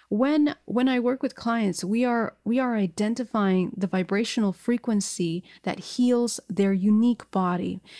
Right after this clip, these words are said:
Every single human has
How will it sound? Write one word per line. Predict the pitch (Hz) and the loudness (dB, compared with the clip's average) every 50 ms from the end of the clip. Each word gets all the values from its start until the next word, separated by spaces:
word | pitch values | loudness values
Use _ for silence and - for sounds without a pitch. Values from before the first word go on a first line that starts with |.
| - - | -6 -4
Every | - 233 220 269 247 | -2 -2 0 -2 -2
single | - - 262 247 247 240 220 220 | -2 0 0 0 0 0 -2 -2
human | 190 - - - 247 262 262 247 220 190 175 170 185 185 - - - - - | -4 -8 -2 0 2 4 4 4 2 2 0 0 -2 -6 -10 -16 -20 -16 -10
has | - - 233 226 226 233 226 214 - | -6 -4 -2 0 0 -2 -2 -4 -6